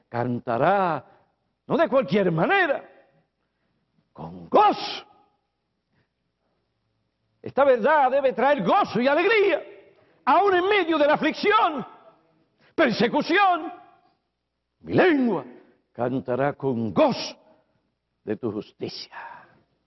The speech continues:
¿Cómo no voy a cantar y alabar con gozo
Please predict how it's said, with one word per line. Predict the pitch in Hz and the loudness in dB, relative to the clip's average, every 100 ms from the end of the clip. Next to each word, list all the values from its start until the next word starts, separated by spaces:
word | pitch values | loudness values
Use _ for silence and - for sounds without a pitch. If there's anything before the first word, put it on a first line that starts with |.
| _ _ _ _ _ _ _ _ _ _ _ _ _ _ _ _ _ _ _ _ _ _ _ _ _ _ | _ _ _ _ _ _ _ _ _ _ _ _ _ _ _ _ _ _ _ _ _ _ _ _ _ _
¿Cómo | - 185 180 | -2 0 2
no | 156 | 0
voy | 123 123 123 107 | 0 -2 -2 -2
a | 104 | -6
cantar | - 101 101 95 117 104 92 | -8 -10 -10 -10 -6 -4 -4
y | |
alabar | 92 85 76 78 82 78 _ | -4 -4 -6 -8 -10 -14 _
con | - 82 80 | -10 -8 -8
gozo | 73 73 104 - - | -14 -14 -14 -16 -20